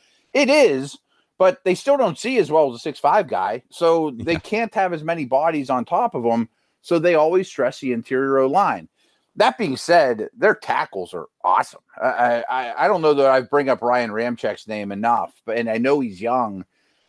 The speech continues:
Speaker 1: but he looks like a twelve-year starter Hall of Famer to me. You know, like, Pro Bowl, Pro Bowl, Pro Bowl, boring, great tackle every year, you know, just, and then you look back and be like, "Wow, that guy was one of the best players of his generation." I mean, that's the pace he's on.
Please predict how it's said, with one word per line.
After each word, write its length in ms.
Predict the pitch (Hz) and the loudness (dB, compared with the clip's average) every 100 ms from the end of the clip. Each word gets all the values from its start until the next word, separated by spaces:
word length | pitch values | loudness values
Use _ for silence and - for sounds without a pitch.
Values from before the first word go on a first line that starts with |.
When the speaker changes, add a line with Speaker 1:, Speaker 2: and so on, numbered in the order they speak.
| _ | _
Speaker 1:
but 260 | 143 135 113 _ | 2 2 0 _
he 240 | - 202 | -6 -4
looks 320 | 233 202 - | 0 -2 -2
like 400 | 147 147 135 - - | -2 -2 -2 -6 -4
a 100 | 131 | -4
twelve-year 720 | - - 151 170 151 147 139 | -4 -6 2 2 2 0 -2
starter 560 | - - 139 135 127 123 | 0 2 4 4 0 0
Hall 240 | 139 127 | 0 -2
of 80 | 104 | -2
Famer 400 | 120 131 98 - | -2 -2 -4 -6
to 120 | 101 | -8
me. 200 | 92 82 - | -8 -10 -6
You 100 | 120 | 0
know, 160 | 131 | 2
like, 300 | 127 131 113 _ _ _ | 2 0 -2 _ _ _
Pro 200 | 170 160 | 2 4
Bowl, 240 | 139 135 | 4 2
Pro 260 | 113 139 139 | 2 2 2
Bowl, 220 | 131 127 | 2 0
Pro 280 | - 131 131 | 0 0 2
Bowl, 300 | 123 123 117 | 2 0 -2
boring, 800 | 95 127 139 135 131 127 113 92 | -2 2 2 2 -2 -4 -8 -4
great 260 | 135 131 | -2 -2
tackle 440 | 110 127 117 120 123 | 0 -2 0 -4 -4
every 200 | 113 117 | -4 -4
year, 400 | 117 117 117 110 | -2 0 0 0
you 160 | 110 | 0
know, 220 | 110 104 92 | 0 0 -4
just, 260 | 101 120 - _ _ _ _ | -4 -4 -6 _ _ _ _
and 320 | 123 123 131 | 2 4 2
then 100 | 139 | 2
you 100 | 131 | 2
look 120 | 131 | 2
back 220 | 135 127 | 2 0
and 40 | 117 | 0
be 60 | |
like, 180 | 113 - | -2 0
"Wow, 220 | 117 131 104 | 2 2 0
that 140 | 113 | -2
guy 120 | 123 | 0
was 120 | 117 | 0
one 60 | 117 | -2
of 120 | 110 | -2
the 60 | 104 | -2
best 140 | 104 | -4
players 280 | - 113 107 | -2 -2 -2
of 60 | 101 | -6
his 80 | |
generation." 520 | 92 107 98 117 - - | -4 -4 -2 -4 -8 -18
I 60 | 92 | -14
mean, 100 | 104 | -4
that's 240 | 127 - | -4 -4
the 80 | 131 | -10
pace 340 | - 135 131 | -8 -10 -10
he's 240 | - 117 90 | -10 -8 0
on. 440 | 139 143 110 101 | 2 2 -2 -6